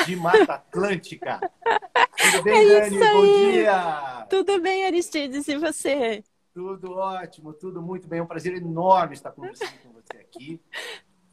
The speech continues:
Speaker 1: É fantástico poder trazer aos nossos ouvintes um pouco da tua arte, um pouco do teu trabalho.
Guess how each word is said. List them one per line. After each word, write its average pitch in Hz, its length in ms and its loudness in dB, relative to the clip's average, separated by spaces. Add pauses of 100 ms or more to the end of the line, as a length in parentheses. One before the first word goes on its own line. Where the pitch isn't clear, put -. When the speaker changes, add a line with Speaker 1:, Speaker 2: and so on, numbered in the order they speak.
(140)
Speaker 1:
É 131 160 -10
fantástico 180 720 -8
poder 147 300 -12
trazer 131 440 -4
aos 123 200 -12
nossos 131 360 -8
ouvintes 123 480 -4 (140)
um - 220 -4
pouco 147 500 -4 (420)
da 117 180 -6
tua 139 240 2
arte, 147 340 2
um 131 40 -16
pouco 135 260 -18
do 127 120 -20
teu 131 160 -14
trabalho. 113 600 -8